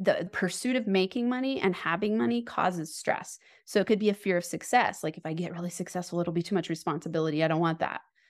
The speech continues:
because they're afraid money causes stress. Or it could be a belief, "I gotta work really, really hard to make money, and I don't wanna work that hard." And so they block themselves from making a lot of money. Could be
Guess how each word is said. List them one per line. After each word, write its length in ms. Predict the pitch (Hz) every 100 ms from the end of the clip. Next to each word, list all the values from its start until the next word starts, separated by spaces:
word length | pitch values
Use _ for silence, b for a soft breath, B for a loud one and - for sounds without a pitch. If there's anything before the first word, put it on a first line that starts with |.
| -
because 220 | 202 190
they're 120 | 151
afraid 280 | 160 - 147
money 200 | 147 139
causes 300 | - 139 143
stress. 280 | - - - b b b
Or 240 | 202 208
it 60 | 185
could 160 | - 185
be 120 | 190
a 40 | 175
belief, 340 | 170 165 165
"I 100 | -
gotta 180 | 180 165
work 200 | 165 143 -
really, 280 | 190 170
really 180 | 160 147
hard 420 | 160 - 196 180
to 120 | 165 180
make 220 | 147 143
money, 280 | 135 143 151
and 80 | 165
I 100 | 196
don't 120 | 185
wanna 140 | 175
work 220 | 175 185
that 160 | - -
hard." 340 | - 147 139 139
And 160 | 175
so 100 | -
they 100 | 165
block 320 | 160 147 139
themselves 400 | - 147 - -
from 140 | - 131
making 280 | 139 - 151
a 40 |
lot 140 | - -
of 60 |
money. 380 | - 82 - - b b b b
Could 260 | - 220 180
be 420 | 196 180 175